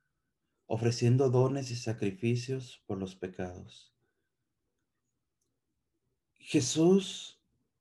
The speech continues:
fue el mismo el don hacia Dios, fue el mismo el sacrificio hacia Dios. Él mismo se ofreció en su cuerpo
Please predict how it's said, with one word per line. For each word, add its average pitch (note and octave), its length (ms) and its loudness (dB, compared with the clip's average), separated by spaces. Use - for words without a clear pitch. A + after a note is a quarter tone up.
fue D3 320 6
el D#3 140 6
mismo D#3+ 960 2
el A2+ 220 4
don C3+ 300 6
hacia A#2 300 -2
Dios, G2+ 480 -6
fue C3 260 4
el C#3 100 4
mismo C#3+ 720 2
el A2 160 4
sacrificio G2 1200 -4
hacia F2 380 -6
Dios. F2 720 -14
Él G2 180 -2
mismo C#3 440 2
se A#2+ 120 -4
ofreció A#2 760 -4
en G#2 160 -4
su - 220 -12
cuerpo A#2+ 760 -4